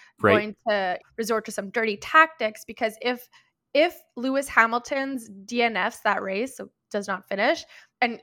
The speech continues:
Speaker 2: let's say Max also doesn't finish, Max would automatically win the championship because he has the most wins throughout the season.
Speaker 1: If he were to, like,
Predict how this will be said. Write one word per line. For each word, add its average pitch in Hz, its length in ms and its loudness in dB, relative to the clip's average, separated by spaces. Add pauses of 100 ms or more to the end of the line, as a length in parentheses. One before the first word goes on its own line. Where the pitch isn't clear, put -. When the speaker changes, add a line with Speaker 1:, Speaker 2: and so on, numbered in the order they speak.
(100)
Speaker 2:
let's 233 160 0
say 254 100 0
Max 214 380 4
also 214 240 2
doesn't 240 300 -4
finish, 269 300 -2
Max 226 280 2
would 226 80 -4
automatically 208 800 -2
win 196 520 -8
the 220 80 -6
championship 269 680 -2
because 196 400 -2
he 214 220 -10
has 202 260 -4
the 202 80 -14
most 196 240 -12
wins 208 180 -16
throughout - 260 -14
the - 100 -16
season. - 300 -20 (280)
Speaker 1:
If 156 140 8
he 185 120 10
were 175 160 12
to, 156 120 12
like, 131 280 8